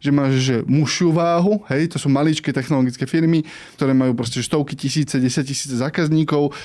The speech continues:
ktoré majú tie pravidlá najjednoduchšie, najľahšie a plus minus z tých pravidel čerpajú akože výhody, respektíve majú možnosť čerpať nejaké výhody. Potom máš nejakú akože strednú váhovú kategóriu, to sú takí,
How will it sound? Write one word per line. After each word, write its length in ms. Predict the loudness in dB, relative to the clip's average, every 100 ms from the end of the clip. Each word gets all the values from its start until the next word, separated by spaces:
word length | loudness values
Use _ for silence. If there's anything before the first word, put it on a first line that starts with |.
| -18
ktoré 320 | -4 0 2
majú 240 | 2 2 0
tie 160 | 0
pravidlá 640 | -2 0 0 2 2 0 0
najjednoduchšie, 800 | 0 0 2 2 0 0 0 2
najľahšie 560 | 2 0 -2 -2 0
a 80 | 0
plus 240 | 0 2 2
minus 240 | 2 0
z 480 | -4 -8 -10 -6 -6
tých 60 | -2
pravidel 480 | -2 0 0 0
čerpajú 480 | -2 -2 0 0 0
akože 160 | 0 -2
výhody, 560 | 0 0 0 2 0 -2 -14 -20 -20 -8
respektíve 560 | -4 -2 -4 -2 0 2
majú 320 | 2 2 2
možnosť 440 | 2 2 0 -2 -2
čerpať 400 | -2 0 0 0
nejaké 240 | 0 0
výhody. 400 | 0 2 2 0 -2 -14 -4
Potom 160 | 0 2
máš 160 | 2
nejakú 240 | 0 0 -2
akože 240 | -2 -4
strednú 640 | -4 -2 0 0 2 2 4
váhovú 400 | 2 2 2 0
kategóriu, 720 | -2 -2 0 2 2 2 0
to 80 | -2
sú 160 | -2
takí, 480 | -2 -2 0 0